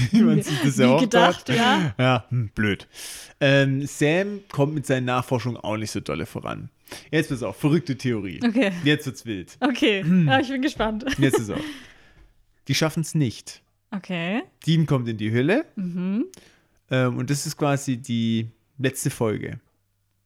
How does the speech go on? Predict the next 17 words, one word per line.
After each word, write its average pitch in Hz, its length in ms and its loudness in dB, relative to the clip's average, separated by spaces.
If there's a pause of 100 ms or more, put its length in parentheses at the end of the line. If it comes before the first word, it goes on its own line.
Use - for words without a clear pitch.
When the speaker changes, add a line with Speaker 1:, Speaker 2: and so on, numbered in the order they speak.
Speaker 1:
Und 123 80 -8
in 123 60 0
Speaker 2:
Also 226 180 2
Speaker 1:
der 226 140 -6
Speaker 2:
so 214 180 0
als 202 260 0
Cliffhanger. 175 880 -6
Speaker 1:
Nee, 127 180 2
nicht 160 180 -2
als - 180 -6
Cliffhanger, 151 520 0
Speaker 2:
Ach - 40 -20 (460)
so. - 0 -
Speaker 1:
sondern 156 380 0
die 139 100 -6
beginnt 143 440 -2
damit, - 420 -12